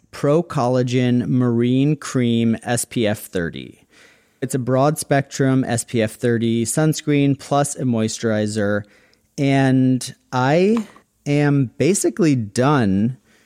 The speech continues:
with this entire jar. It comes in a jar. You guys know I hate a jar, but I like how quickly it sinks into my skin. I like that it has S P F. I'm horrible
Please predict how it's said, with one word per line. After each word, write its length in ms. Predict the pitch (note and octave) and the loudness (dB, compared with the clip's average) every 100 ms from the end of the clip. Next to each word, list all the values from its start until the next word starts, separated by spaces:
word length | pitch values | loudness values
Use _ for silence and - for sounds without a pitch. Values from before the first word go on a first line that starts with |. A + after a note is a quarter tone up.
| _ | _
with 140 | C3+ C3 | -4 -2
this 180 | C#3 C3 | -2 0
entire 420 | B2+ B2+ C3 C#3 | 0 0 2 0
jar. 320 | B2 A#2 A#2 | 0 2 0
It 80 | G#2+ | 0
comes 260 | - D#3 D#3+ | 0 2 2
in 120 | D#3+ | 2
a 80 | C#3 | 2
jar. 420 | B2+ A#2 A2+ B2 | 2 2 2 2
You 180 | G#2+ B2+ | 0 2
guys 220 | A#2+ A2+ | 0 0
know 100 | A#2+ | 0
I 120 | G#2+ | -2
hate 260 | G#2 B2+ C#3+ | -2 -2 -2
a 80 | |
jar, 460 | C3 A2 F#2 F#2+ A#2 - - - - | -2 -2 0 0 -2 -8 -20 -12 -2
but 120 | C#3+ | 0
I 80 | C#3+ | 2
like 480 | C#3 E3 - - | 2 0 -2 -16
how 380 | - C#3+ C#3 C3+ | -4 0 2 0
quickly 480 | C3 C#3+ - C#3 C3+ | -2 -6 -2 -2 -2
it 440 | - B2+ A2+ _ | -2 -4 -4 _
sinks 460 | - - - C#3 B2+ | -12 -8 -2 0 0
into 180 | C3 A#2+ | 0 0
my 140 | A2 | 0
skin. 640 | G#2+ - - D3+ C#3+ C#3+ - | -2 -4 0 2 2 0 0
I 100 | B2+ | 0
like 220 | C3 C3+ | 0 0
that 120 | E3 | -2
it 60 | C#3+ | 0
has 240 | C3 B2+ | 0 2
S 200 | A#2 A2 | 0 -2
P 220 | - A#2 A#2 | -4 -2 0
F. 280 | A#2 A#2+ - | 0 -2 -4
I'm 200 | C#3 C#3+ | -2 -2
horrible 880 | - D3 C3+ D3 C#3+ D#3 F3 F3+ | 0 0 2 2 2 2 2 -2